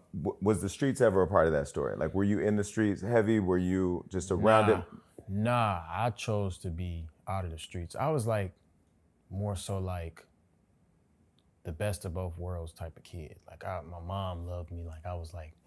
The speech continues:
Speaker 2: nice around the house, you know what I'm saying? Like, I got good grades. I had all the girls. Like, I had, I did everything but be in the streets. And I was,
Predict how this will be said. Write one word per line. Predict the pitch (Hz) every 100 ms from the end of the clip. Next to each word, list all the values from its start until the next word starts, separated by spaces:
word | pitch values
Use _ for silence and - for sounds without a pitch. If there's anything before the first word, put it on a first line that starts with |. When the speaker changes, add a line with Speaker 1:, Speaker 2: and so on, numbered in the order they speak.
| _ -
Speaker 2:
nice | 92 95 90
around | 92 95 92
the | 85
house, | - 95 92 92 85
you | 104
know | 101
what |
I'm | 101
saying? | - 101 101
Like, | 95 87 85
I | 92
got | 92 82
good | 98 98
grades. | 87 92 98 98 90
I | 92
had | 95 92
all | 95
the | 85
girls. | 80 95 92 92 85
Like, | 87 87
I | 101
had, | 107 107 -
I |
did | 101 110 110 90 -
everything | 113 110 104 113 107 95 82 82
but | 98 95 - _ _ _ _ _ _
be | 92
in | 95 85
the |
streets. | 82 - 107 85 -
And | 87
I | 101
was, | 98 85